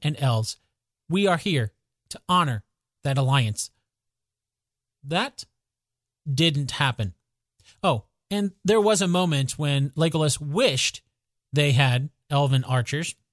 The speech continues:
but none arrived. As a little side note, while the movie was inaccurate here in showing the elves at Helm's Deep, there's often a misconception that a lot of people argue about, saying that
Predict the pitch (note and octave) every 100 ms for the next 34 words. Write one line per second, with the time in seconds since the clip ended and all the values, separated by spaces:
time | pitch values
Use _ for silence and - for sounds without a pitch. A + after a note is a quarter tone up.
0 | _ _ _ _ _ - C#4+ B3 _ F3
1 | D#3 C3 B2 C#3+ A#2 - _ _ _ _
2 | _ _ _ _ _ _ G3+ A3 B3+ G#3
3 | - E3+ D3+ B2 A#2 - _ F3 F3+ F#3
4 | G3 A3 A3+ E3+ C#3+ C3+ C3 - C3+ D#3
5 | C#3+ C#3+ C#3+ B2+ - C#3 C#3 C3 B2+ C3+
6 | B2+ B2+ C#3+ C#3 A#2+ B2+ - _ _ _
7 | _ - F#3 G#3+ G#3 - - _ - C#4+
8 | F#4+ E4+ G3+ G#3 - F#3+ - E3+ D#3+ -
9 | C#3 C3 C3+ D3 C#3 D3 C#3+ C#3 C3+ C3+
10 | C3 A#2 A#2 - D3+ C#3 C3 - _ E3
11 | D#3